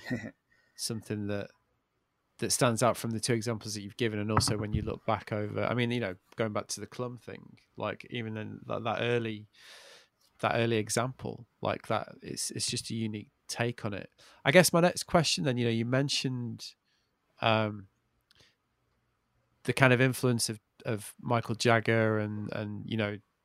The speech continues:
Speaker 2: the, the seeds being planted for, like, a creative director role. And so when did,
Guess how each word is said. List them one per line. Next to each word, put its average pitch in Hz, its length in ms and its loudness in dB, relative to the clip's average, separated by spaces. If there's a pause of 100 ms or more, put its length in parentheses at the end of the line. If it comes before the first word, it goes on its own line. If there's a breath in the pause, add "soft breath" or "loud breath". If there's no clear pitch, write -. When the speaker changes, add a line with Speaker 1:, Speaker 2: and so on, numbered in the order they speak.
(180)
Speaker 2:
the, 120 180 -8
the - 100 -8
seeds 127 320 0
being 120 200 -4
planted 110 440 0
for, - 140 -10
like, 113 280 -6 (180)
a 123 60 -12
creative 110 360 -4
director 117 440 -4
role. 107 520 0
And 101 220 -10 (520 loud breath)
so - 140 4
when 170 220 8
did, 165 260 4